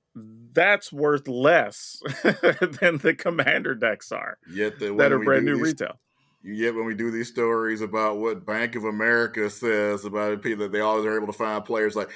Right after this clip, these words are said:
Speaker 2: "Well, you have to spend six hundred dollars for a good deck." I'm like,
Speaker 1: No,
Speaker 2: "Do you?"
Speaker 1: you definitely don't. You definitely don't. And
Speaker 2: Especially,
Speaker 1: I think
Speaker 2: like,
Speaker 1: that's
Speaker 2: if you're,
Speaker 1: blown up
Speaker 2: yeah,
Speaker 1: too
Speaker 2: like,
Speaker 1: much.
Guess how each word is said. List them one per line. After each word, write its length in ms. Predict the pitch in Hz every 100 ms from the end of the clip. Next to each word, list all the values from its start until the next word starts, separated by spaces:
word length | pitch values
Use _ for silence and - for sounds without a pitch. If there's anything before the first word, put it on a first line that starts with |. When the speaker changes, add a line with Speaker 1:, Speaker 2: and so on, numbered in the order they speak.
| -
Speaker 2:
"Well, 120 | 139
you 100 | 202
have 220 | 240 254 254
to 60 |
spend 480 | 202 - 277 277 247 - -
six 400 | - - 262 269
hundred 340 | 311 359 254 240
dollars 420 | 247 285 233 214
for 200 | 233 226
a 100 | 196
good 300 | 220 254 233
deck." 380 | 233 285 262 196
I'm 80 | 180
like, 240 | 160 143
Speaker 1:
No, 480 | 135 123 110 101 92
Speaker 2:
"Do 680 | 571 571 571 571 571 554 480 269
you?" 40 |
Speaker 1:
you 40 | 147
definitely 400 | 175 147 135 117
don't. 320 | 101 85 - _ _
You 80 | 110
definitely 340 | 117 110 104 98
don't. 160 | - - _
And 260 | 113 113 107
Speaker 2:
Especially, 400 | - - - -
Speaker 1:
I 40 |
think 20 |
Speaker 2:
like, 120 | 156 135
Speaker 1:
that's 120 | 123
Speaker 2:
if 60 | 139
you're, 120 | 165
Speaker 1:
blown 120 | 117
up 160 | 113 101
Speaker 2:
yeah, 80 | 127
Speaker 1:
too 80 | 127
Speaker 2:
like, 100 | 110
Speaker 1:
much. 140 | 85